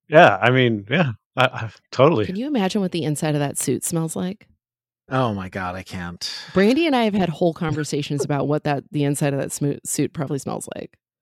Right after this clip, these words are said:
Speaker 2: 'Cause I know what I smell like at the end of the day at Fest.
Speaker 3: Yeah, I, I always just, I always, like, every time I see them at Fest, I'm just like, "You're drinking water, right?"
Speaker 2: <laughs>
Speaker 3: And then from in this, inside the suit, they're like, "Yeah."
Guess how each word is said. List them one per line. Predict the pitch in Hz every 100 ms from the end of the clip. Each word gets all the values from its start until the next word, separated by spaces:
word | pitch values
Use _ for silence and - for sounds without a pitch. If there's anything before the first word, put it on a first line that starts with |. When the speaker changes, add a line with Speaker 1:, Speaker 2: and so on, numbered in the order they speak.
| _ _ _
Speaker 2:
'Cause | - 180 -
I | 233
know | 294
what | 262 160
I | 185
smell | 254 - 143
like | 131 135 147
at |
the | 139 139
end | 143
of | 139 - _ -
the | 151
day | 139 139 110
at | 123
Fest. | - 107 143 -
Speaker 3:
Yeah, | 151 165 127 104 - _
I, | - 175 180
I | 175
always | 190 185 151
just, | 147 - -
I | 151
always, | 156 147 123 - -
like, | 135 120 180
every | 170 151
time | 143 127 120 113 - _ _ -
I | 120
see | - 113 110
them | 107 104
at | 98
Fest, | 101 95 95
I'm | 101
just | 101
like, | 117
"You're | 131
drinking | 143 131 127
water, | 110 98 85
right?" | 87 95 - _ _
Speaker 2:
<laughs> | 247 196 - - - -
Speaker 3:
And | 110
then | 110 - - _ _ _
from | -
in | 175
this, | 170 -
inside | 175 151 139
the | 127
suit, | - 123
they're | 120
like, | 120
"Yeah." | 175 269 233